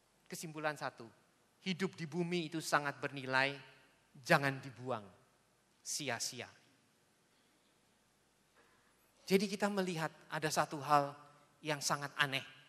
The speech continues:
pada detik ini. Bahwa kita hanya sendirian di alam semesta ini. Ini yang ditemukan oleh sains. Dan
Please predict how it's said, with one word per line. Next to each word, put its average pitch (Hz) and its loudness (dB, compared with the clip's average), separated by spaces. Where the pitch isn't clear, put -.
pada 131 0
detik 127 -2
ini. 113 -16
Bahwa 143 -4
kita 175 -8
hanya 147 -4
sendirian 131 -8
di 120 -14
alam 120 -4
semesta 113 -10
ini. 101 -20
Ini 175 -2
yang 160 -6
ditemukan 135 -8
oleh 117 -6
sains. - -12
Dan 113 -6